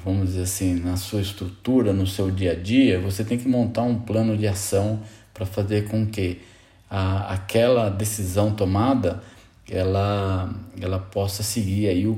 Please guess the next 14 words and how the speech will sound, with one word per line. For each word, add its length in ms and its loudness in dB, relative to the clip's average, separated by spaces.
curso, 520 0
né, 220 2
conforme 480 0
aquilo 280 -4
que 120 -10
foi 200 -2
programado, 760 2
ou, 400 -4
ou 220 -2
se 140 -4
não 180 4
tiver 440 0
uma 140 2
programação, 840 0